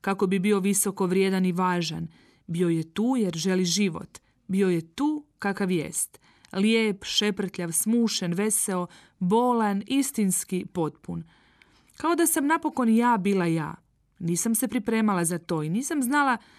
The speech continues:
da ću se pokrenuti, da ću oživjeti. Nisam slutila da sam dotada stajala na mjestu. Dapače, mislila sam da se itekako krećem,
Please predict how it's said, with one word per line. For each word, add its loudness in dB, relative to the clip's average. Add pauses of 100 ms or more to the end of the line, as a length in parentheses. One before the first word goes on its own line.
(240)
da 0
ću -4
se -2
pokrenuti, -4
da 0
ću -2
oživjeti. 0 (400)
Nisam 2
slutila 0
da 2
sam 0
dotada 0
stajala 0
na 2
mjestu. 0 (280)
Dapače, -2
mislila 0
sam -2
da -2
se -4
itekako -4
krećem, -2